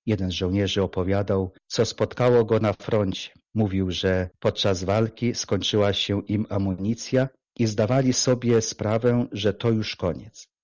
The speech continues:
Nie mogli wyjść z okopów, bo to by była natychmiastowa śmierć. Więc po chwili zaczęli się ze sobą żegnać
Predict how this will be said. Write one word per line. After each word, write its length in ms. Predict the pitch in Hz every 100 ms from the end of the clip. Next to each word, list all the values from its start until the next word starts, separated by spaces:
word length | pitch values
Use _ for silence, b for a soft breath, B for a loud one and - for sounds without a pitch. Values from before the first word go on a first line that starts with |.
| _ -
Nie 120 | 120
mogli 320 | 131 127 120
wyjść 360 | 110 120 - -
z 80 | -
okopów, 500 | - 107 - 123 95
bo 460 | 98 95 92 -
to 140 | - 92
by 140 | 95
była 440 | 85 92 90 92 - 104
natychmiastowa 840 | 104 95 98 98 90 - 92 92
śmierć. 580 | - 90 87 - - - _ _ _ -
Więc 180 | 127 -
po 120 | 113
chwili 340 | - 135 131
zaczęli 540 | 110 101 - 113 104 104
się 360 | - 104 98 90 -
ze 120 | 98
sobą 400 | - 92 85 87
żegnać 640 | 87 104 107 107 101 -